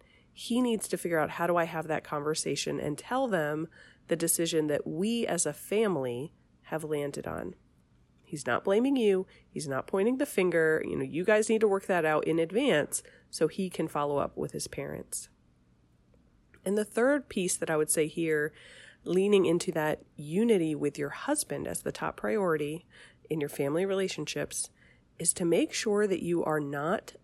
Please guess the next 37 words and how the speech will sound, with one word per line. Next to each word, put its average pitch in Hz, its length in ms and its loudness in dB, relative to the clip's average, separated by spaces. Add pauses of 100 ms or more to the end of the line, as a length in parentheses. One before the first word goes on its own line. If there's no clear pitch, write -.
bad-mouthing 185 1080 0
his - 260 -4
parents, 165 720 -4 (280)
his - 240 -2
siblings, 202 800 0
any 175 240 0
of 220 80 -2
his 233 180 0
family 180 300 -2
members 165 500 -2 (460)
in 160 140 0
front 160 260 0
of 170 80 -10
him 175 400 -2 (360)
or 254 380 4
in 196 160 2
front 170 300 0
of 151 320 0
your 139 160 -2
children. - 500 -8 (840)
And 165 140 -4
this 285 200 4
can, 415 180 4 (200)
this - 180 -2
can 403 160 4
slip 208 360 0
out - 420 -2
so 170 400 0
easily - 580 -4 (420)
that 143 100 0
we're 180 140 2
thinking, 180 400 0
"Well, 151 100 0
that's 320 200 2
a 160 40 0
silly 143 400 2
idea," 151 540 -2